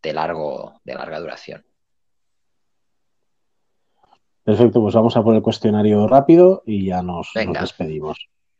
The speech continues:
Speaker 2: Em, recomiéndanos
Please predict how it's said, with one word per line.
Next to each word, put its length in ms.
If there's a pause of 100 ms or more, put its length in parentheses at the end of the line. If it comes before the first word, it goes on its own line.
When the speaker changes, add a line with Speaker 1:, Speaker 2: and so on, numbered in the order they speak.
(480)
Speaker 2:
Em, 760 (760)
recomiéndanos 920